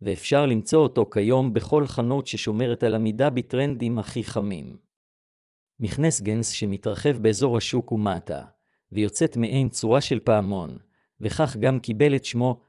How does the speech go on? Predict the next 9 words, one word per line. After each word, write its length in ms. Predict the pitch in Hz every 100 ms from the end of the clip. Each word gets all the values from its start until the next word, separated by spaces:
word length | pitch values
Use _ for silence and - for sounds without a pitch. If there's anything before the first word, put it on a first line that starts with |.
| _
בר 180 | 127
בטם 420 | 107 120 120 113 104
ג'ינס. 600 | 101 92 67 - - - _ _ _ _ _ _ _ _ _ _
טיסה 340 | 113 - 104
רק 240 | 95 107
לבנה. 440 | 110 98 92 80 67 - _ _ _ _ _ _ _ _ _ -
הבייסיק 520 | 98 139 120 104 -
של 200 | 101 95
הבייסיק, 560 | 95 90 - 95 90